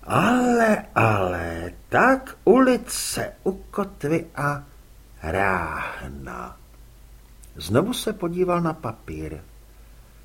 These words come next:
Klidně bys tu uličku mohl přejmenovat na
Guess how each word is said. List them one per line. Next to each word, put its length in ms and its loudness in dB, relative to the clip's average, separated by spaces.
Klidně 420 4
bys 260 -4
tu 140 -6
uličku 600 -2
mohl 300 2
přejmenovat 840 0
na 120 -4